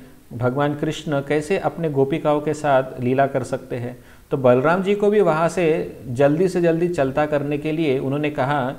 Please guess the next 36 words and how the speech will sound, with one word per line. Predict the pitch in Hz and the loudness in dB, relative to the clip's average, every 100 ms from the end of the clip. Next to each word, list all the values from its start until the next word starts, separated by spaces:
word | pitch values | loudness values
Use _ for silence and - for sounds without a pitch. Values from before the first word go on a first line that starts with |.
| - - - - | -12 -20 -16 -2
कि | 170 190 | 0 0
"नंद, | 156 147 160 - - 135 | 0 0 0 -4 -8 -2
नंद | 151 180 | 0 2
बाबा | 208 175 180 | 6 6 6
को | 185 196 | 4 2
भी | 208 | 2
आप | 175 156 | 2 2
बुलाइए, | 143 127 120 107 87 - - - - - - | 2 2 2 0 -6 -12 -20 -20 -20 -20 -2
ताकि | 131 131 175 214 220 - - | 2 2 2 -2 -4 -12 -6
नंद | 131 143 151 | -2 0 2
बाबा | 151 147 151 | 4 4 4
के | 156 | 4
आते | 139 135 165 | 4 4 0
ही | 175 | -2
हम | 175 160 156 | -2 -4 -2
लोग | 185 185 - - | -4 -4 -18 -10
खाना | - 123 131 | -4 -2 -2
खा | - 113 | -2 -4
सके", | 113 - 92 - - - - - | -6 -12 -14 -16 -20 -20 -14 -6
क्योंकि | 120 151 151 151 - - | -2 -2 -2 -6 -14 -8
कृष्ण, | 143 - | -6 -2
भगवान | 127 151 156 | -2 -2 -2
श्री | - | -2
कृष्ण | 170 170 - 165 | -4 -4 -6 -6
अपने | 160 - 160 | -4 -4 -4
पिता | 156 139 165 170 | -6 -2 0 0
के | 180 175 | 0 -2
बिना | 135 156 147 110 - - - - | -2 0 0 -4 -12 -20 -20 -8
वे | 135 165 175 175 | 0 0 0 -2
कभी | 151 160 | -2 -2
भी | 165 202 170 - - 139 | -2 -2 -4 -10 -8 -4
अन्न | 151 156 | -2 0
ग्रहण | 147 135 139 | 0 0 -2
नहीं | 131 | -4
करते | 131 120 123 | -2 -4 -4
थे। | 113 - | -8 -12